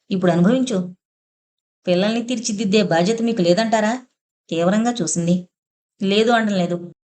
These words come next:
దానికి పునాది వాళ్ళకి బాల్యం నుంచే ఏర్పడాలి అంటాను. వాళ్ళకి నాలుగు సినిమాలు చూపించి, ఇష్టం వచ్చినట్లు తిరగనిచ్చి, "ఆహా,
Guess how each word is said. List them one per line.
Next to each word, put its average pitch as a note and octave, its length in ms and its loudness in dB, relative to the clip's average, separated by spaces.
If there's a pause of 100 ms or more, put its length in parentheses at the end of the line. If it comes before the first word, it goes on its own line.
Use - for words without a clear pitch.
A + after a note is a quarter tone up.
(280)
దానికి G3+ 360 6
పునాది F#3+ 540 2
వాళ్ళకి G3+ 360 -2
బాల్యం F3+ 420 0
నుంచే A3 320 0 (140)
ఏర్పడాలి G#3+ 460 2
అంటాను. F3+ 480 0 (120)
వాళ్ళకి A3+ 340 2
నాలుగు A3 320 0
సినిమాలు B3+ 440 2 (100)
చూపించి, B3 640 -2
ఇష్టం G#3 220 0
వచ్చినట్లు B3 400 0
తిరగనిచ్చి, A3+ 800 0 (160)
"ఆహా, F#3 340 4